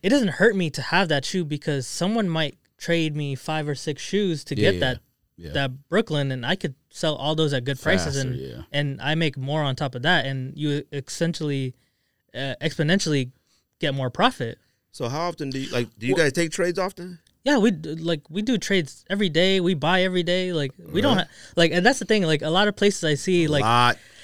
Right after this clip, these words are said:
Speaker 1: they,
Speaker 2: So
Speaker 1: they're, they're picky on when you wanna do it. Us, it's twenty-four seven. You got something I want, I'll buy it.
Speaker 3: There's a lot of
Speaker 2: Do
Speaker 3: shops
Speaker 2: you
Speaker 3: that, like, don't wanna buy. They don't wanna trade. They're like, "Nah, not
Speaker 1: Look,
Speaker 3: today."
Speaker 1: if it makes sense, I'll, hundred percent.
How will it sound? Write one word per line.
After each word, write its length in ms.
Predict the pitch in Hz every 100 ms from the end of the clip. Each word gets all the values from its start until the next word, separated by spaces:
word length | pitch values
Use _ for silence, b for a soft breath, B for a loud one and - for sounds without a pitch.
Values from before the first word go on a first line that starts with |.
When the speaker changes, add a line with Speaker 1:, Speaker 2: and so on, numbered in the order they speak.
| B
Speaker 1:
they, 180 | 175 185
Speaker 2:
So 180 | 170 190 _ -
Speaker 1:
they're, 200 | 185 175
they're 180 | 147 165
picky 340 | - 269 247
on 180 | 214 170
when 160 | 190 196
you 100 | 190
wanna 220 | 190 165
do 100 | 202
it. 180 | 190 - 143
Us, 240 | 202 311 -
it's 160 | 147
twenty-four 380 | - 254 247 165
seven. 340 | - 262 175 139
You 100 | 208
got 260 | 220 -
something 260 | - 208 165
I 80 | 147
want, 300 | 160 214 117
I'll 160 | 160 190
buy 300 | 123 147 208
it. 60 |
Speaker 3:
There's 180 | 233 156
a 120 | 147 120
lot 480 | 107 110 127 139
of 60 | 143
Speaker 2:
Do 20 |
Speaker 3:
shops 460 | 139 139 131 127 160
Speaker 2:
you 60 | 151
Speaker 3:
that, 180 | 113 110
like, 240 | 110 98
don't 300 | 107 135 135
wanna 200 | 143 160
buy. 320 | 147 151 156
They 140 | 131 123
don't 160 | 147
wanna 160 | 156 151
trade. 480 | - 151 151 147 131
They're 100 | 104
like, 80 | -
"Nah, 220 | - -
not 220 | - -
Speaker 1:
Look, 140 | 240
Speaker 3:
today." 60 | 160
Speaker 1:
if 120 | 165
it 80 | 214
makes 260 | 196 214 -
sense, 400 | 233 294 - - -
I'll, 120 | 165 _
hundred 260 | - 190 185
percent. 420 | 160 147 208 151